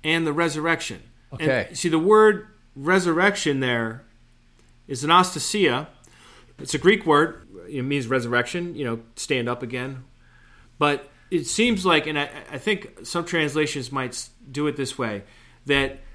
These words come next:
Speaker 1: they're thinking that Jesus is one divinity, and they think that Paul's saying that Jesus is a divine being, which is interesting, right, in light of what I said just a minute ago.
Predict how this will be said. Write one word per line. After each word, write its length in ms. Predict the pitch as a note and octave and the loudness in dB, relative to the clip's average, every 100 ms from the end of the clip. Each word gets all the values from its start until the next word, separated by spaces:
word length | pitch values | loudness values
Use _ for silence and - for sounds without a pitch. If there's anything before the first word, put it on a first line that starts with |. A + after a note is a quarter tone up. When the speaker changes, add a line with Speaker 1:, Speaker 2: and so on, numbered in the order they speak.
| - | 2
Speaker 1:
they're 140 | E3+ | 2
thinking 400 | F3+ G#3 F#3 D#3 | 4 2 2 0
that 180 | D3+ C3 | -2 -4
Jesus 480 | C3+ G3+ F#3 F3+ E3+ | 2 2 4 2 0
is 160 | C3+ | -4
one 260 | B2 E3+ F3 | -2 -2 -2
divinity, 680 | C#3 A#2+ B2+ A2+ A2+ C3+ D3+ _ _ _ _ _ _ _ _ _ _ - | -4 -4 -4 -4 -4 -6 -8 _ _ _ _ _ _ _ _ _ _ -10
and 100 | B2+ | -6
they 80 | C3+ | -2
think 260 | F#3 F3 E3 | 2 2 2
that 200 | D#3 - | -2 -2
Paul's 260 | D3+ D3 | 0 0
saying 220 | - D3+ | 0 -2
that 140 | C3+ A2+ | -2 -4
Jesus 420 | C#3 D3 C#3 - | -2 -2 -4 -8
is 120 | A#2+ | -10
a 40 | A#2 | -8
divine 380 | A2+ B2 A#2+ | -4 -4 -4
being, 420 | A2+ B2+ G#2+ G2 C3 _ _ _ _ _ | -4 -4 -4 -8 -14 _ _ _ _ _
which 140 | B2 A#2 | -16 -12
is 120 | A#2 | -6
interesting, 480 | C#3+ C3+ - G2+ F#2 | -6 -6 -12 -12 -12
right, 200 | G2+ A#2+ | -10 -10
in 60 | A2+ | -8
light 160 | A2+ | -8
of 100 | A2+ | -6
what 100 | A#2 | -6
I 40 | A2+ | -8
said 260 | - B2 A#2 | -6 -8 -8
just 180 | A2 | -12
a 40 | A2+ | -8
minute 260 | C#3 C#3+ | -6 -6
ago. 320 | A2+ G#2+ G#2+ | -6 -8 -12